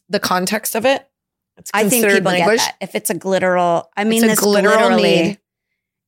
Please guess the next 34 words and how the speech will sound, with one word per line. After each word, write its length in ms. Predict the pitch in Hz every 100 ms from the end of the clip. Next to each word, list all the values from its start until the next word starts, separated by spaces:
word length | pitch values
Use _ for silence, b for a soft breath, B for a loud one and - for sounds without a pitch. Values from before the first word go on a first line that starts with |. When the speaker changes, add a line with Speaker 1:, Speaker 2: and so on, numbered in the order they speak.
| _
Speaker 2:
It's 240 | 190 175 -
just, 260 | 196 190
like, 180 | 196 196 -
a 80 | 180
silly, 420 | - 202 175 175
joyful, 720 | 165 165 160 160 170 147 139 -
like, 280 | 165 - -
Speaker 1:
I 60 | 233
Speaker 2:
kind 100 | 226
of 40 |
Speaker 1:
get 100 | 262
it. 60 | 240
Speaker 2:
thing. 260 | 160 156 -
I 80 | 214
don't 120 | 262
know 100 | 240
if 140 | 233
I'm, 160 | 214 196
like, 260 | 170 165 - b b b b _ _
my 280 | 180 196 190
five-year-old 600 | - 202 190 214 214 208
and 100 | 208
I 280 | 202 202 - 180
gravitate 680 | 185 170 175 - 180 170 -
towards 260 | 185 165
the 120 | 180
exact 380 | 160 170 151 151
same 220 | - 175
stuff. 320 | 170 151 165 190
If 140 | 185
it's, 120 | 170
like, 200 | 170 147
colorful, 560 | - 202 208 196 202 202
shiny, 720 | - 196 175 175 175 175